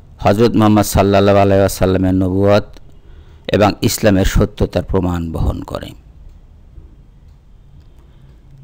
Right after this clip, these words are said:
এই সূরা মুসলমানরা পাঠ করবে না তো কি পাঠ করবে?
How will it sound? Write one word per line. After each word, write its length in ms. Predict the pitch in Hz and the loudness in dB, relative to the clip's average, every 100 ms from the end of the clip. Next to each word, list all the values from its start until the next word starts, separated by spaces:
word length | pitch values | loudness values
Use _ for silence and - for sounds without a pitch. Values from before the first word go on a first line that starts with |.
| - - - - - - - - - | -20 -20 -20 -20 -20 -20 -20 -20 0
এই 200 | 139 170 | 4 4
সূরা 260 | - 160 160 | 4 4 6
মুসলমানরা 640 | 139 - 143 139 139 131 | 4 4 4 6 4 2
পাঠ 280 | - 110 - | 2 0 2
করবে 240 | 127 117 | 0 2
না 120 | 117 | 2
তো 120 | 110 110 | 0 -2
কি 140 | 131 | -4
পাঠ 240 | - - | -2 -2
করবে? 380 | - 92 - - | -4 -10 -10 -16